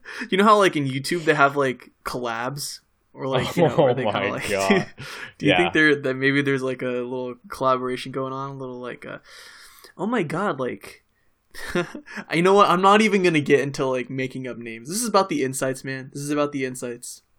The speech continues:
Speaker 1: So, you know what?
Speaker 2: <laughs>
Speaker 1: Moving right along. We'll
Speaker 2: Hey.
Speaker 1: just, we'll just drop that point.
Speaker 2: Yeah,
Speaker 1: So,
Speaker 2: yeah. We'll, we'll leave that
Speaker 1: another
Speaker 2: to
Speaker 1: interest-
Speaker 2: imagination. <laughs>
Speaker 1: Yeah, yeah. Uh, maybe for a future episode,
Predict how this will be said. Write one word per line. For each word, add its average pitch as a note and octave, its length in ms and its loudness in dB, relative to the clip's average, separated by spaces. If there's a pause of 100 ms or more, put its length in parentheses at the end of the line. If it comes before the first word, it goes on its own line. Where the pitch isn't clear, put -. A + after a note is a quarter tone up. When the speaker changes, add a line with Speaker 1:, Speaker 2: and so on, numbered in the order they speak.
(1400)
Speaker 1:
So, A#2 420 -10
you C#3 120 -4
know C#3+ 100 -2
what? D3 320 -2
Speaker 2:
<laughs> - 0 -
Speaker 1:
Moving B3+ 300 0
right A3 180 6
along. C3 480 0
We'll A3 160 -6 (800)
Speaker 2:
Hey. A3 100 -4
Speaker 1:
just, A3+ 160 -2
we'll A3+ 160 0
just G#3+ 200 -2
drop D3+ 320 0
that C3 200 -4
point. G2+ 400 -14
Speaker 2:
Yeah, A2+ 220 -2
Speaker 1:
So, D3 260 2 (120)
Speaker 2:
yeah. - 220 -10
We'll, C3 200 0
we'll D#3+ 140 4
leave G3+ 180 8
that F3+ 140 10
Speaker 1:
another - 40 2
Speaker 2:
to D#3+ 120 2
Speaker 1:
interest- A#2+ 300 4
Speaker 2:
imagination. E2+ 420 -8
<laughs> - 60 -20 (680)
Speaker 1:
Yeah, F3 500 2
yeah. - 280 -12 (400)
Uh, C3 320 -4
maybe E3+ 300 0
for D#3+ 220 0
a C#3 40 0
future C#3 300 -8
episode, - 480 -14